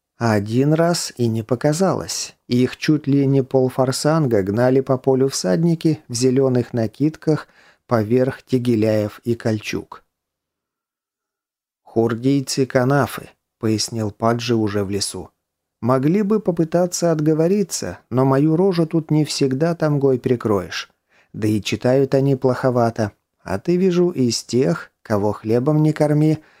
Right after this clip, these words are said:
а дай с буковками поиграться». «Спорю, что тебе об этом Ирджин рассказал». «Спорю», хлопнул в ладоши Паджи. «На...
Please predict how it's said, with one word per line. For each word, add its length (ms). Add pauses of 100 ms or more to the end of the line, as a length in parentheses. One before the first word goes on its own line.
(120)
а 140
дай 320
с 100
буковками 680
поиграться». 800 (1800)
«Спорю, 540
что 200
тебе 320
об 140
этом 300
Ирджин 540
рассказал». 600 (720)
«Спорю», 680 (200)
хлопнул 580
в 60
ладоши 480
Паджи. 500 (560)
«На... 560